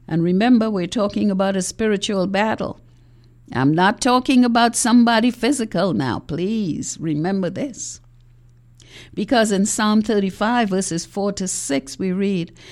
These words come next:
"May those who seek my life be disgraced and put to shame. May those who plot my ruin be turned back in dismay. May they be like chaff before the wind, with the angel of the Lord driving them away.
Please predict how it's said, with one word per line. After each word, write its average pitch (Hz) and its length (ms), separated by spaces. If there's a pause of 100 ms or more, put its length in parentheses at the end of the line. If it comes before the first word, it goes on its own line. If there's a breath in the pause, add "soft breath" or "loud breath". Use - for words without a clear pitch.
(100)
"May 226 200
those 285 320
who 254 100
seek 277 360
my 220 200
life 214 420
be 196 120
disgraced 196 680
and 190 180
put 226 200
to 185 100
shame. 214 460
May 240 140
those 302 340
who 277 100
plot 294 380
my 214 160
ruin 196 480
be 180 140
turned 185 440
back - 400 (480 soft breath)
in 196 180
dismay. 180 640 (220 loud breath)
May 233 140
they 220 180
be 202 200
like 180 260
chaff 196 580
before 175 380
the 165 100
wind, 165 480
with 165 120
the 165 180
angel 160 400
of 156 140
the 156 100
Lord 156 320
driving 156 840
them 147 260
away. 139 560